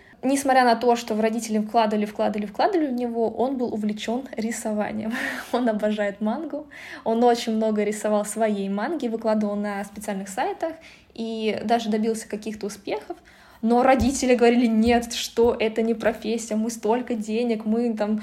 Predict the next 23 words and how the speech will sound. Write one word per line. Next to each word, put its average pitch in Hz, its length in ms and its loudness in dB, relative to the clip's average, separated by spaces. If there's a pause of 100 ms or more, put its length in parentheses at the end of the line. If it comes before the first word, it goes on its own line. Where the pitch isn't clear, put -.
(140)
ночами 233 440 0
не 233 120 0
спали, 220 480 0
ты 220 140 0
обязан 220 500 0
нас, 220 300 -2
э, 208 500 -2
нас 220 300 -2
обеспечивать, 214 760 -4
мы 214 220 0
типа 208 220 -8
в 196 40 -8
старости, 220 600 -4
мы 208 280 0
хотим 214 380 -4
тоже 208 260 -2
денег». 220 440 -4 (380)
Вот. 208 300 -4
И 240 80 -2
он 247 140 4
под 226 140 2
этим 226 200 2
давлением, 269 600 -2